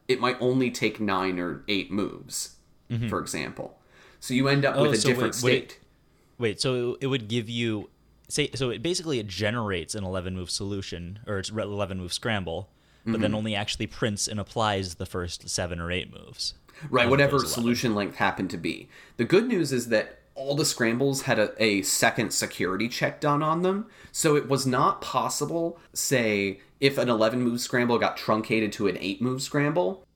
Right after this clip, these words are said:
Speaker 2: It wasn't possible for it to accidentally be a sub six optimal?
Speaker 1: Yes.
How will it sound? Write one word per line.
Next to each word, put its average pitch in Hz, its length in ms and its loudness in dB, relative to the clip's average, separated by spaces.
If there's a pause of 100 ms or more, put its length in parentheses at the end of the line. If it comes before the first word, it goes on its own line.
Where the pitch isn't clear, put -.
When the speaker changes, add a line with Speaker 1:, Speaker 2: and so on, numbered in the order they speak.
(140)
Speaker 2:
It 110 140 -4
wasn't 92 260 -4
possible 90 380 -4
for 95 160 -4
it 90 80 -8
to 98 100 -4
accidentally 92 420 -6
be 87 140 -8
a 82 80 -8
sub 87 280 -4
six - 640 -2
optimal? 101 120 2
Speaker 1:
Yes. 120 440 0